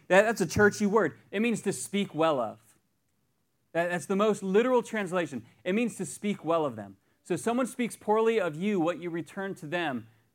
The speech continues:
is that you speak well of them. Look, dude, if they want to play in the toilet, it doesn't mean you need to play with them.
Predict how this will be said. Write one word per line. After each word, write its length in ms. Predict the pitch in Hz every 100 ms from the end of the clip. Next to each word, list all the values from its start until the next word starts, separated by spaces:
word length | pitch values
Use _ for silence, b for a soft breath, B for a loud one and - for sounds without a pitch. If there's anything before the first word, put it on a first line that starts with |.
| _
is 120 | 143 135
that 60 |
you 160 | 143 156
speak 300 | 147 156 143
well 160 | 143 123
of 140 | 104
them. 180 | 104 110 _ _ _ _ _ _ _ _ _ _ _ _ _ _ _ _ _
Look, 140 | 135 127
dude, 140 | 139
if 60 | 131
they 120 | 180
want 160 | 208 202
to 40 |
play 220 | - 196
in 80 | 170
the 60 | 135
toilet, 380 | - 175 143 120
it 60 |
doesn't 240 | 131 151 160
mean 180 | 151
you 80 | 147
need 100 | 143
to 80 | 117
play 200 | - 120
with 180 | 113
them. 100 | 123